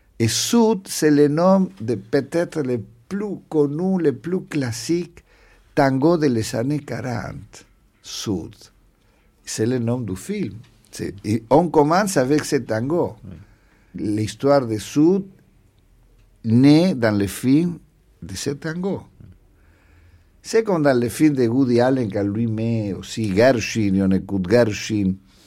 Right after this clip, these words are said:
Woody Allen met Gershwin parce que sont des, des, sont des, des foxtrots ou des, des, des musiques que lui a aimé beaucoup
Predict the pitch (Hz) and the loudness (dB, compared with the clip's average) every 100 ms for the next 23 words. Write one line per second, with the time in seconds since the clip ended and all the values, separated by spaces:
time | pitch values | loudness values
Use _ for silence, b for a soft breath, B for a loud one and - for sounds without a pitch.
0 | 151 B B B B _ _ _ _ _ | -20 B B B B _ _ _ _ _
1 | - 104 139 139 147 151 117 135 131 139 | -8 2 6 6 8 6 4 2 2 2
2 | 143 139 139 113 98 95 - 123 113 104 | 2 0 -2 -4 -6 -8 -4 -2 -2 -4
3 | 95 95 92 87 98 117 120 90 92 92 | -4 -8 -10 -10 -10 -8 -8 -8 -6 -6
4 | 110 - 147 151 - - 139 123 - 104 | -8 0 2 2 -4 -6 -4 -4 -4 -6
5 | 95 117 92 98 92 107 113 113 - 143 | -4 -8 -6 -6 -6 -4 -2 -4 -2 -2
6 | 147 131 117 101 104 117 113 104 104 117 | -2 -4 -4 -4 0 0 2 0 0 0
7 | 98 95 - 143 156 151 120 | 0 -2 2 4 8 8 4